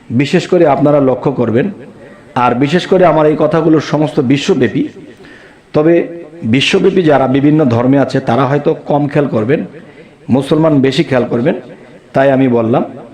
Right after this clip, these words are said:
যে রাসূলুল্লাহ সাল্লাল্লাহু আলাইহি ওয়াসাল্লাম তিনি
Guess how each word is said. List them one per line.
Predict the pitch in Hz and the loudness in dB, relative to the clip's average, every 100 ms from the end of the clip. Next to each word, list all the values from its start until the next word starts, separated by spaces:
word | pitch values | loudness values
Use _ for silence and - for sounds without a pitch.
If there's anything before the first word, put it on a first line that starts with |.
| - - - - - - _ 117 | -20 -20 -20 -20 -20 -20 _ 0
যে | 147 151 147 - - - - - - | 2 2 0 -6 -16 -20 -20 -18 -2
রাসূলুল্লাহ | 131 131 175 175 175 175 | -2 2 2 4 4 2
সাল্লাল্লাহু | 170 147 151 147 160 156 156 | 2 2 2 4 2 2 2
আলাইহি | 139 147 | 2 2
ওয়াসাল্লাম | 160 - 160 156 160 143 - - - - - - - | 0 0 2 2 0 -2 -10 -20 -20 -20 -20 -20 -6
তিনি | - 156 170 170 | 0 2 2 0